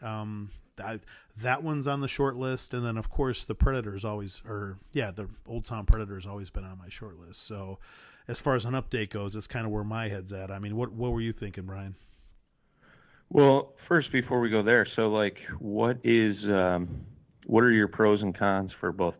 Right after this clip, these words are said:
Speaker 2: boats, if you don't mind?
Speaker 1: No, for sure. And I haven't taken both out, so I'm, I'm not an
Speaker 2: Right.
Speaker 1: expert by any stretch. But from the research I've
Speaker 2: Sure.
Speaker 1: done and from what I've looked at, um, pros and cons. The, what I really like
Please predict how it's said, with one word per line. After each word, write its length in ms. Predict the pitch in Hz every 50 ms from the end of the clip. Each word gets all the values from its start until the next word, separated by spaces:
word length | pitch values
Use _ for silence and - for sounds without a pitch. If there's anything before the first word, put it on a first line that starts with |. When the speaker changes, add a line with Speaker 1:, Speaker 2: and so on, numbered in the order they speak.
| -
Speaker 2:
boats, 300 | - 90 85 80 - - - - - - - - _ -
if 140 | 98 90 -
you 40 | 90
don't 220 | 85 82 76 -
mind? 320 | 82 82 82 85 90 87 - - -
Speaker 1:
No, 320 | 147 156 160 156 143 123
for 180 | - - 151 135
sure. 340 | - - 160 156 143 131
And 200 | 127 - 135 131
I 220 | 123 117 131 139 147
haven't 300 | 151 147 127 123 120 110
taken 320 | - - 143 139 - 120
both 240 | 117 117 113 107 -
out, 300 | 117 117 117 127 - -
so 240 | - - 120 110 107
I'm, 260 | 107 107 110 110 107 -
I'm 220 | 110 110 107 104 104
not 200 | 110 107 110 107
an 80 | 104
Speaker 2:
Right. 160 | 104 110 90
Speaker 1:
expert 280 | 82 - - 120 110 -
by 140 | - 110 104
any 240 | - 117 113 113 107
stretch. 480 | - - - 110 101 95 - - -
But 160 | - 110 101 -
from 180 | - - 113
the 80 | 113 110
research 420 | 113 143 165 - - 135 120 - 123
I've 60 | 113
Speaker 2:
Sure. 120 | 107 95
Speaker 1:
done 280 | 85 117 113 113 113 113
and 80 | 110 98
from 160 | - 113 113
what 120 | 113 113 104
I've 100 | 101 95
looked 260 | 113 127 117 - -
at, 340 | 113 101 95 95 95 98 92 _ _ _ -
um, 580 | 107 107 107 104 104 101 101 101 101 98 98 - - _ _ - - - - - - _ _ _ - -
pros 240 | 160 165 165 147
and 100 | 151 147
cons. 600 | - - 131 113 104 95 95 95 98 - - - - _ _
The, 540 | - 113 110 131 123 120 117 117 117 113 113
what 200 | 117 117 123 123
I 60 | 120 117
really 400 | 107 107 113 127 135 139 143 139
like 420 | 131 127 117 110 107 104 - -